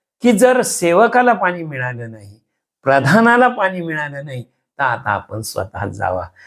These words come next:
तिथं गेल्यानंतर राजा झोपडीजवळ गेला. झोपडी, "नमस्कार,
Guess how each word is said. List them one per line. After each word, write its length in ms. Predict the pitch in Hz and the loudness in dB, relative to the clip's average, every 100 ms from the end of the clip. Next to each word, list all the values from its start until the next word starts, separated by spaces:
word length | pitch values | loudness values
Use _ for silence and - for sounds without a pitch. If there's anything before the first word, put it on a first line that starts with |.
| _ _ | _ _
तिथं 320 | 113 - 147 123 | 0 4 4 4
गेल्यानंतर 640 | 117 123 123 117 117 117 | 4 4 2 -2 0 2
राजा 300 | 110 104 110 | 2 2 0
झोपडीजवळ 640 | 110 101 - 107 98 101 98 | 0 -4 -6 -8 -6 -6 -2
गेला. 380 | 98 151 143 - - | 0 2 0 -2 -12
झोपडी, 520 | 113 - 143 147 143 120 | -14 0 2 2 0 -2
"नमस्कार, 920 | 113 127 156 - - 160 190 185 | 0 2 2 2 2 2 4 2